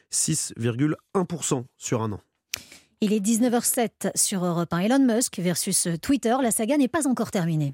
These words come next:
Speaker 1: En pleine bataille judiciaire après son rachat avorté du réseau social, Elon Musk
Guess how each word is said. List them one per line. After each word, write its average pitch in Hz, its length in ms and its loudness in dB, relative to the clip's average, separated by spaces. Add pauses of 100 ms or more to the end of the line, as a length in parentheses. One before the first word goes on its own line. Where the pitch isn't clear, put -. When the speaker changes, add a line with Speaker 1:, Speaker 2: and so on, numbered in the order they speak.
Speaker 1:
En 127 100 2
pleine 151 240 0
bataille 143 280 0
judiciaire 151 500 -2
après 151 220 -4
son 151 160 -2
rachat 151 320 -2
avorté 151 340 -2
du 139 80 -4
réseau 156 260 0
social, 175 380 -2
Elon 170 160 0
Musk 165 420 -2